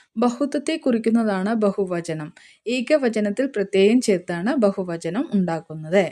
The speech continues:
ഓക്കെ, അപ്പോൾ ബഹുത്വം, ഒന്നിൽ കൂടുതൽ ഉള്ള വചനത്തെയാണ് എന്ത് പറയുന്നത്? ബഹുവചനം എന്ന് പറയുന്നത്. അത് ഏകവചനത്തിൽ പ്രത്യയം ചേർത്താണ് ബഹുവചനം ഉണ്ടാക്കുന്നത്.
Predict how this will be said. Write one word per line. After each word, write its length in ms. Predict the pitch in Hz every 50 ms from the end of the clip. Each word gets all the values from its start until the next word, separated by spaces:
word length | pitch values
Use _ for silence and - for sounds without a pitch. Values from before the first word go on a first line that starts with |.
| - _ _ _ -
ഓക്കെ, 320 | 202 196 - - 220 196 185 185 185 - - - - - _ _ -
അപ്പോൾ 200 | 208 - 233 214
ബഹുത്വം, 600 | 202 208 208 202 220 208 214 _ - 240 214 190 - - _ _ -
ഒന്നിൽ 360 | 180 208 208 208 220 233 240
കൂടുതൽ 560 | 240 240 214 214 214 214 214 233 233 262 254 -
ഉള്ള 220 | - 185 190 196 214 220
വചനത്തെയാണ് 840 | 196 185 175 175 175 196 196 202 202 196 247 240 226 208 190 196 214
എന്ത് 240 | 233 220 214 214 220
പറയുന്നത്? 540 | 220 226 220 214 214 214 214 208 202 208 202 202 202 - - _ _ _ _
ബഹുവചനം 760 | 175 190 196 190 - 214 208 196 190 185 - 185 185 196 233 240 254
എന്ന് 220 | - 196 196 196 196 -
പറയുന്നത്. 560 | 185 180 170 170 170 170 170 170 165 165 160 156 - - - - _ -
അത് 140 | 220 294 330 - - -
ഏകവചനത്തിൽ 920 | 202 208 208 208 - 247 247 220 214 214 - 226 214 214 214 - - 339
പ്രത്യയം 640 | 339 - 220 196 196 - 196 196 208 214 240 262 240
ചേർത്താണ് 760 | 240 - 190 185 180 180 _ - 214 202 185 180 185 226 311
ബഹുവചനം 680 | 277 214 196 - 190 180 180 175 175 - 170 208 269 285
ഉണ്ടാക്കുന്നത്. 720 | 202 202 185 175 170 165 - 175 170 165 165 165 175 196